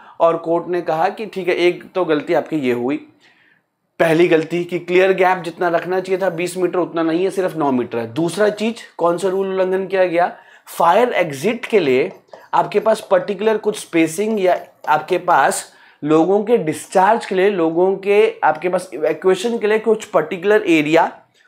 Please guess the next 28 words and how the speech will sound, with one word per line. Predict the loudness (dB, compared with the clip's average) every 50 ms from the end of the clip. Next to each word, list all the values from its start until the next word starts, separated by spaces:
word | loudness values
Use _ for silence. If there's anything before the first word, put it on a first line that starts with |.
| _ _ _ -2
होना | 0 2 2 2 0
चाहिए | 0 0 0 0 2 0 0 -2 -2 -6 -12 _ _ _ _ _ 0
और | 0 0
उसको | 0 0 0 0 0
इस | 0 0 0
तरीके | -2 -2 -2 -2 -2
से | -2 0
नापा | 0 0 0 0 -2 0
जाता | 0 0 0 0 0
है | -2
कि | -2 -2 -2 -4
भाई | -2 0 -2 -2
इतने | -2 -4 -4 -4 -2 -2 0
मिनट | 0 0 0 -2 -2
में | -2 -2 -2
इतने | -2 -2 0
लोग | 2 2 2 2
बाहर | 2 2 2 2
निकल | 2 2 2 2
पा | 2 2 2 2
रहे | 2 2 0
हैं | 0
कि | -2 -2 -2
नहीं | -2 -2
इस | -4 -4 -6
फलाना | -4 -2 0 2 2 2 0
स्पीड | -2 -2 -2 -2 -2 -2
से, | -4 -6 -6 -6